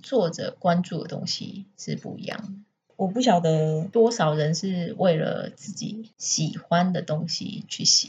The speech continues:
多少人又是为了商业化去写。就我在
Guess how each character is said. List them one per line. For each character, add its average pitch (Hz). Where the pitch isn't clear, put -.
多 185
少 147
人 143
又 165
是 165
为 165
了 147
商 165
业 156
化 143
去 151
写。 -
就 339
我 214
在 208